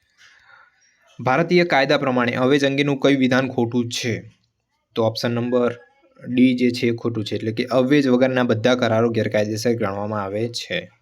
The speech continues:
આ વિધાન છે ખોટું છે. બાકી ત્રણે ત્રણ, એટલે કે ભૂતકાલીન અવેજ ક-, કાયદેસરનો ગણાય છે, કુદરતી પ્રેમને લીધે કરેલ અવેજ કાયદેસરનો ગણાય છે અને અવેજ ત્રાહિત વ્યક્તિ તરફથી મળતો હોય તો, તો પણ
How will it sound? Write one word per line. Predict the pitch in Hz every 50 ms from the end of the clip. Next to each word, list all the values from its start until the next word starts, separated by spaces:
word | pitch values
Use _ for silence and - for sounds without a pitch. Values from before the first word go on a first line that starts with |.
| _ _ -
આ | 113 113
વિધાન | 110 110 104 - 113 113 113 110
છે | - 113 117
ખોટું | 120 117 - - 120 117 117 110
છે. | 98 107 113
બાકી | 120 113 113 117 123
ત્રણે | 113 127 127 131 131
ત્રણ, | 120 113 110
એટલે | 113 110 113
કે | 110 107
ભૂતકાલીન | 110 127 127 127 - 139 135 135 135 127
અવેજ | 120 117 123 127 127 127 -
ક-, | 143 123 - - _ - - - _ - - - - - - _
કાયદેસરનો | - - 113 117 120 143 143 143 147 139 139 135
ગણાય | 123 120 117 117 117 113
છે, | 113 120 123 127 - - _ - _ _ -
કુદરતી | 123 120 131 147 143 139 127
પ્રેમને | 127 127 127 131 135 127
લીધે | 127 123 127 127
કરેલ | 127 131 123 131 127 -
અવેજ | - 120 117 127 127 127 - - - -
કાયદેસરનો | 135 131 - 160 - - 143 135 135 135
ગણાય | 127 117 117 113 117 117
છે | 113 127
અને | 120 120 123 131
અવેજ | - 135 135 135 160 160 139 131 -
ત્રાહિત | 139 131 127 135 165 175 170
વ્યક્તિ | 143 139 - - 143
તરફથી | 131 139 135 135 135 - 139
મળતો | 127 113 110 113 117 131 120
હોય | 104 101 95
તો, | - - 110
તો | 113 117 117
પણ | 117 123 131 143